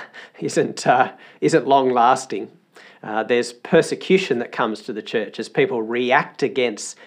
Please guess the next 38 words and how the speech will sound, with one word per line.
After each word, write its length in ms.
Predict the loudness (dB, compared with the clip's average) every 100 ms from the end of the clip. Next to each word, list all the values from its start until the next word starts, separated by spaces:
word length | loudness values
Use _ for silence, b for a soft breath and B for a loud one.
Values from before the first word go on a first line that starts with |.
| b -6
this 200 | -4 -4
message 640 | -6 -4 -4 -4 -6 -6
of 160 | -8 -6
Jesus 680 | -6 -6 -6 -10 -10 -14 -16 b b b
and 240 | -6 -2
reject 640 | -4 -4 -8 2 2 0 -16
him 500 | -10 -2 -2 -2 -10
and 280 | -8 -6
reject 480 | -6 -6 -4 -6 -8
the 80 | -14
church. 680 | -12 -10 -10 -12 -20 -20 -20 _ b b b b b b b b b
So 140 | 2 4
there's 140 | 4
a 60 | 4
bit 120 | 4
of 60 | 4
a 60 |
tension 500 | 2 2 2 4 0
here, 420 | 2 0 0 -2 0
and 100 | 2
I 60 |
think 200 | 4 4
there's 160 | 6 4
always 600 | 4 8 10 10 8 4
this 180 | 0 -4
tension 560 | -4 -4 -2 -4 -4 -8 B B B
in 160 | -2
terms 340 | 0 0 0 -2
of 160 | -2
the 100 | -2
mission 600 | -2 0 0 0 -4 -4
of 200 | -8 -12
the 80 | -14
church. 640 | -14 -14 -14 -18 -20 -20 _ _ _ _ b b b b b
We 120 | 4
have 280 | 6 4 4
to 140 | 0 2
be 540 | 4 2 2 -4